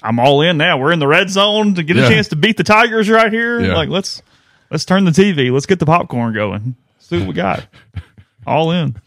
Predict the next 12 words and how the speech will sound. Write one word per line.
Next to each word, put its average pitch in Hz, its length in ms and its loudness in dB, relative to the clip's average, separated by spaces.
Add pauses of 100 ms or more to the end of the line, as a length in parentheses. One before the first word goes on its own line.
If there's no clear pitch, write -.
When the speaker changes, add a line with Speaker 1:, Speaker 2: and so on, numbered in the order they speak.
(1080)
Speaker 1:
See 131 100 -6
if 120 80 -6
I'm 123 60 4
gonna 117 100 4
get 123 80 4
a 117 60 2
D 127 220 0
M 139 140 0
later 107 200 -4
about 104 240 -2
this. 113 280 -6
<clears throat> - 40 -20